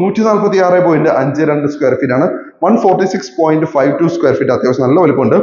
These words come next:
മീറ്റർ സ്ക്വയറിലേക്ക് നോക്കുകയാണെങ്കിൽ പതിമൂന്ന് പോയിന്റ് ആറ് ഒന്ന് രണ്ട് മീറ്റർ സ്ക്വയർ ആണ്.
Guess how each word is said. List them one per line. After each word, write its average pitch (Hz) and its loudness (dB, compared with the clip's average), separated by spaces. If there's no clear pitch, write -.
മീറ്റർ 175 2
സ്ക്വയറിലേക്ക് 208 2
നോക്കുകയാണെങ്കിൽ 180 2
പതിമൂന്ന് 160 2
പോയിന്റ് 147 2
ആറ് 143 2
ഒന്ന് 135 0
രണ്ട് 135 0
മീറ്റർ 143 0
സ്ക്വയർ 127 -2
ആണ്. 113 0